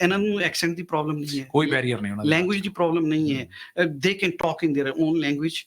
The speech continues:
Speaker 2: Of course।
Speaker 1: ਔਰ, uh, they know the
Speaker 2: ਸਿਸਟਮ ਨੂੰ
Speaker 1: system।
Speaker 2: ਵੱਧ ਜਾਣਦੇ ਆ।
Speaker 1: Exactly, they know the system।
Speaker 2: ਹਮ।
Speaker 1: ਉਹਨਾਂ ਵਾਸਤੇ ਅੱਗੇ ਵਧਣਾ,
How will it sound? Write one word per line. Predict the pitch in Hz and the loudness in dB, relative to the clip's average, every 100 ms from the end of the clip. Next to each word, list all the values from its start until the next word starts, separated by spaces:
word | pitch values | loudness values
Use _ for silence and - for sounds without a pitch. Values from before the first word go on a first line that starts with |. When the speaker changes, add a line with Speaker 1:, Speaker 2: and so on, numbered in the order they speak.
| - | -14
Speaker 2:
Of | - 127 | -10 -8
course। | 123 | 0
Speaker 1:
ਔਰ, | 165 170 170 | 2 4 2
uh, | 170 175 170 | 0 0 -2
they | |
know | 180 | -6
the | 165 | -2
Speaker 2:
ਸਿਸਟਮ | 240 254 | 0 0
ਨੂੰ | 277 | -2
Speaker 1:
system। | 180 - | -2 0
Speaker 2:
ਵੱਧ | 156 156 | 0 0
ਜਾਣਦੇ | 139 104 - | -2 -2 -8
ਆ। | - - _ _ 196 | -20 -20 _ _ -2
Speaker 1:
Exactly, | - - 135 | -2 -2 0
they | 208 | 0
know | 247 | 0
the | 226 - | -2 -4
system। | 190 - 110 _ _ - | -4 -8 -16 _ _ -6
Speaker 2:
ਹਮ। | - 120 - | -4 -4 2
Speaker 1:
ਉਹਨਾਂ | 240 302 | 4 4
ਵਾਸਤੇ | 262 220 247 | 0 -2 -2
ਅੱਗੇ | 208 | 0
ਵਧਣਾ, | 208 208 220 | 0 2 0